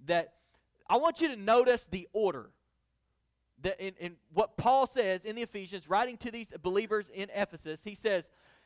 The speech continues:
"He has created us anew in Christ Jesus so that we can do the good things he planned for us long to do." It says, "You were made new so that you can do the things."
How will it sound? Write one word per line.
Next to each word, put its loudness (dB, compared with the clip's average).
"He -2
has 2
created 0
us 4
anew -2
in -2
Christ -2
Jesus -10
so 0
that 0
we -6
can -8
do -6
the -10
good -2
things -8
he -10
planned -6
for -4
us -6
long -2
to -14
do." 0
It -6
says, -2
"You 0
were 6
made 0
new 0
so 4
that -2
you -6
can -8
do 0
the 2
things." -4